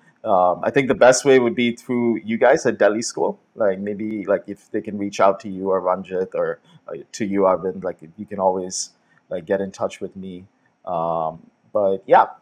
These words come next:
I'd be happy to talk to you, talk to anyone more about it. Um, and there are awesome other resources as well, like, that, you know, like, I love the Theology of Work website. I think it's a great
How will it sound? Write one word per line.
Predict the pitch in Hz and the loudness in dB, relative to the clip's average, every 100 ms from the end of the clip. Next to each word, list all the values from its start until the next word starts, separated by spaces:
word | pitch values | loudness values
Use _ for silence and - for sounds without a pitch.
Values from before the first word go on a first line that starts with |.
| - | -2
I'd | 110 107 | -2 0
be | 110 104 | -4 2
happy | 110 110 113 104 | 4 4 0 -6
to | 110 | -6
talk | - 92 - | -2 -2 -2
to | 98 | -14
you, | 92 90 - | -14 -14 -6
talk | 104 101 | -6 -4
to | |
anyone | 98 101 98 92 90 87 _ | -8 -6 -6 -6 -8 -16 _
more | 98 95 90 | -10 -10 -10
about | - - - | -10 -10 -10
it. | - - _ _ _ _ _ | -14 -16 _ _ _ _ _
Um, | 87 87 82 85 - | -4 -4 -4 -6 0
and | 120 120 | 2 8
there | 127 | 10
are | 127 123 120 117 - | 12 12 12 10 6
awesome | - 123 127 123 | 6 6 6 2
other | 104 107 120 | 4 6 4
resources | 104 107 - 104 - 101 | 2 -4 -2 -4 -4 -10
as | 95 98 | -12 -2
well, | 104 104 101 101 | 4 6 6 6
like, | 98 87 85 - - _ _ _ _ 95 | 4 2 -2 -8 -20 _ _ _ _ -6
that, | 92 87 92 - - | -2 0 -2 -6 -18
you | 113 | -14
know, | 92 | -12
like, | 90 92 | -10 -2
I | 107 | 2
love | 107 110 | 4 4
the | 113 | 2
Theology | 113 101 95 98 104 | 0 4 4 2 -4
of | 92 82 | -6 -2
Work | 92 - | -4 -4
website. | 92 92 - 92 87 | -6 -6 -2 -2 -2
I | - _ | -6 _
think | - 95 | -14 -14
it's | 92 - | -14 -16
a | |
great | 80 95 92 | -16 -10 -10